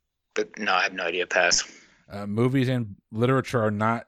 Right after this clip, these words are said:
Speaker 2: uh, strengths of yours. We've talked about that. Neither of mine. This movie is called The Life of Pi.
Speaker 1: I knew that. God damn it, I knew that.
Speaker 2: How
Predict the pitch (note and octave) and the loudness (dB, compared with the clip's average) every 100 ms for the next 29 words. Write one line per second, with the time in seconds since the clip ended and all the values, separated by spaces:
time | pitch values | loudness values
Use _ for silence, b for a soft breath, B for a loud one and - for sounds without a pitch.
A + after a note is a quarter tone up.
0 | _ A2 G#2 G2+ G2+ F#2+ - A#2+ A#2+ A2 | _ 0 2 2 2 -2 -4 -6 -4 -4
1 | G#2+ A2 G#2+ G2+ - G#2 G2+ G#2+ G#2 G#2+ | 0 0 0 -4 -2 -4 -2 -2 -2 -2
2 | G2 F#2+ G#2 G#2 F#2+ G#2 G2 G2 - A2+ | -2 -2 -2 -2 -2 -4 -4 -6 -4 -2
3 | A2+ G#2 - G2+ F#2+ E2 G2 A#2 - - | 0 -2 -4 -6 -6 -4 -6 -8 -12 -14
4 | G#2+ G2 D2+ A1+ G1+ - _ _ _ _ | -10 -6 -6 -8 -18 -20 _ _ _ _
5 | _ _ _ - - C3+ C3+ A#2 A2 G#2 | _ _ _ 2 6 8 6 2 -4 -4
6 | G#2 - - - G#2 G2 F#2 F#2 F2+ F2+ | -4 -4 -4 -4 -6 -6 -8 -10 -8 -6
7 | - B B B - F3 G3+ | -8 B B B -4 4 4